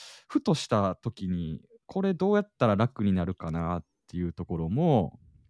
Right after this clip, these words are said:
ずっとその視点を持って、なんか仕事をしたりするといいんじゃないかなっていう風にも思うし、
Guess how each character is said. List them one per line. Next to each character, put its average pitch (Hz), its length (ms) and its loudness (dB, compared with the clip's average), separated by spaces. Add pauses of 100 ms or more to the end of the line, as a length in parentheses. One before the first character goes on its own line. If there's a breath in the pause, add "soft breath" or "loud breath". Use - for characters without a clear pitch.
(500)
ず 180 160 2
っ - 20 4
と - 200 -2
そ - 120 -2
の 101 120 2
視 - 140 -8
点 98 280 0
を 92 40 0
持 87 120 0
っ - 20 -4 (180)
て、 82 440 -4
な 87 120 -6
ん 87 60 -6
か - 120 -12
仕 - 160 -10
事 95 260 -8
を 92 80 -6
し - 100 -12
た 87 100 -10
り 80 80 -10
す - 160 -20
る 76 200 -18
と 73 260 -14 (720 loud breath)
い 107 120 0
い 107 40 4
ん 101 80 2
じ 87 100 -2
ゃ 85 60 -2
な 90 140 -2
い 87 60 -6
か - 120 -12
な 139 320 2
っ 135 140 -8
て - 80 -4
い 127 60 2
う 123 60 2
風 123 200 0
に 98 120 2
も 82 260 -6
思 87 260 -6
う 87 60 -6
し、 71 400 -12